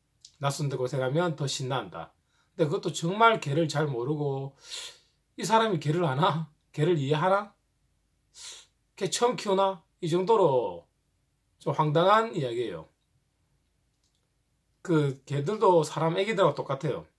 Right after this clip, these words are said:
낯선 곳이라도 이렇게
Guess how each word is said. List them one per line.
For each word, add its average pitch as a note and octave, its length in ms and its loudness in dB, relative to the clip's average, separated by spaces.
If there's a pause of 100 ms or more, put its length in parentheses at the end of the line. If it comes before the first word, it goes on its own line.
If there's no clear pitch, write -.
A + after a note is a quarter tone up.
(720)
낯선 F3 340 4
곳이라도 C3 720 0 (300)
이렇게 A2+ 540 -6